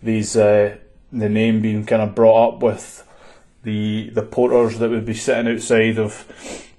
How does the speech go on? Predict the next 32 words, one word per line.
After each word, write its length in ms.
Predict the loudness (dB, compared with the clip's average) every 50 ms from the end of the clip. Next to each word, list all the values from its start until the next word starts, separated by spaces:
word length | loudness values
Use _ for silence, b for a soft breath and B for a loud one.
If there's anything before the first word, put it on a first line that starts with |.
| _ _
pubs 420 | 2 2 2 2 2 -2 -10 -10 -8
and, 260 | -8 -6 -8 -10 -12 b b b b b b b _
um, 300 | -2 0 2 2 2 2
on 140 | 2 2 2
the 100 | 2 0
street 280 | -4 -4 0 0 0 2
waiting 300 | 0 0 -2 -2 -4 -4
for, 220 | -2 -2 -2 -2
to 160 | -2 -6 -10
pick 300 | -4 -2 -2 -2 -2 -2
people 340 | -4 -6 -2 0 4 4 6
up 180 | 4 4 2 -2
when 140 | -2 -2 0
they 80 | -2
go 240 | -2 0 4 4 4
in, 240 | 6 4 4 4 2
would 160 | 2 -2 -4
sit 260 | -4 0 0 0 0
and 200 | 0 -2 -4 -4
drink 320 | 0 0 0 2 0 -2 -6
a 40 |
couple 400 | -4 -2 -4 -2 0 2 2 4
of 140 | 4 2 2
these, 640 | 0 0 -2 -2 -2 -4 -8 -10 -14 -16 -18 -20 -20 _ _ -2
um, 680 | 0 2 2 2 2 0 0 -2 -4 -6 -6 -8 -10 -16 _ _ _ _ _ _ -10
lightly 500 | -4 0 2 2 2 2 2 0 0 0
malted 800 | 0 2 2 2 2 2 2 0 -2 -4 -6 -8 -12 -16 -10 -4
beers, 440 | 0 2 4 4 4 2 0 -2 -4 -8 -14 -14 -16 -8 -2
um, 640 | 2 4 4 4 4 4 2 0 0 -2 -4 -6 -12 -20 -16
at 300 | -8 -4 -4 -4 -4 -2
low 160 | 0 0 0
percent, 640 | 0 0 -2 -2 0 0 0 2 0 0 -4 -6 -12